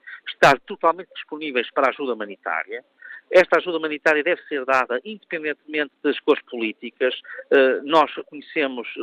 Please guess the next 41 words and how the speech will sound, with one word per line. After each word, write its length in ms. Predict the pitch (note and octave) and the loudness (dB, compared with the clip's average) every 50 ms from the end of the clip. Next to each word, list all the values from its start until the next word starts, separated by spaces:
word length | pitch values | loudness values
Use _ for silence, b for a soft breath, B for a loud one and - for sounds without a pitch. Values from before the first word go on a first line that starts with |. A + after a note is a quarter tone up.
| B2 - - | -8 -2 -2
Juan 140 | D3 C3+ | -2 0
Guaidó 480 | B2 B2+ B2+ A#2+ A2+ - C3+ B2 A#2 - _ _ | 2 2 2 4 4 2 2 2 2 0 _ _
como 180 | D3 C#3 C3 | -10 -10 -10
presidente 480 | - - B2 B2+ B2 C#3+ D3+ - - B2+ | -10 -10 -10 -8 -6 -6 -8 -8 -8 -14
interino 400 | B2 _ C3 A#2+ C#3+ C#3 B2 A#2+ | -10 _ -6 -4 -4 -4 -6 -6
encarregado 400 | A2+ - B2 A#2+ A#2+ C3+ C#3+ C3 | -4 -2 -2 0 2 2 2 2
de 60 | C3 | 0
organizar 320 | A#2+ A#2+ A2+ - A#2+ A2+ | -4 -4 -2 -2 -2 0
eleições 500 | A2+ A2 G#2+ G2+ - - A#2+ A2 G#2 G2 - B B B B _ | 0 -4 -6 -8 -6 -6 -6 -6 -6 -6 -10 B B B B _
e 120 | C#3+ D3 | 6 6
ele 80 | C#3 C3 | 6 6
é 40 | |
que 80 | A#2+ - | 6 2
é 40 | C3 | -2
o 40 | - | -4
poder 220 | - A2+ A#2 A2 | -2 -2 -2 -2
legítimo, 580 | G#2 G2+ G2 - G2 F#2+ - - A2 A2+ C3+ B B B B B | -2 -2 -6 -10 -12 -12 -12 -12 -10 -10 -10 B B B B B
mas 140 | - - - - | 2 2 4 6
há 100 | - E3+ | 4 4
poderes 320 | - - C#3 - D#3+ - - | 4 2 0 0 0 0 -2
de 80 | - | 0
facto 220 | - D3+ D3 - _ | 4 4 4 4 _
que 140 | - - - | -6 -16 -10
estão 180 | _ D#3+ D#3 | _ -8 -8
dispostos 400 | C#3 - - - D#3 C#3 - - | -6 -8 0 2 2 2 2 -2
a 60 | C#3+ | -6
aceitar 360 | - - - C3+ - D3 C3+ C3 | -6 -4 -6 -2 0 2 2 2
a 40 | |
ajuda 200 | A#2+ A2+ C#3 C3 | 0 -2 -6 -8
humanitária. 720 | C3 B2+ B2+ A#2+ A#2 - - C3 B2 A#2 G#2+ G#2+ G2+ F#2+ B B B B _ | -8 -6 -8 -10 -10 -2 0 2 2 2 2 0 -4 -6 B B B B _
As 100 | E3 D3+ | 2 2
pessoas 320 | - - - - E3+ D3+ - | 2 -2 0 2 2 2 2
estão 160 | - D#3 C#3 | 0 -4 -4
primeiro 560 | C#3 C#3 B2+ A#2+ B2 B2 A#2+ A#2 A2 G#2 G#2 - | -4 -6 -4 -2 -2 0 0 -2 -2 -6 -10 -10
e 80 | C#3+ C#3 | -8 -2
nós, 280 | C#3 D3 C#3 C3 A#2 - - | 2 4 4 4 2 -2 -6
eh, 160 | - C3+ C3 A#2+ | -6 -6 -6 -4
devemos 260 | - D3 C3+ B2+ - | -4 -8 -8 -8 -6
ter 220 | _ - C#3 A#2+ D3+ | _ 2 2 4 2
esse 160 | D#3 - - | 0 -2 -4
critério. 580 | _ B2+ A2 - _ G#2 F#2+ F2 F2+ F#2 G#2 | _ -8 -8 -4 _ 2 2 2 2 0 -4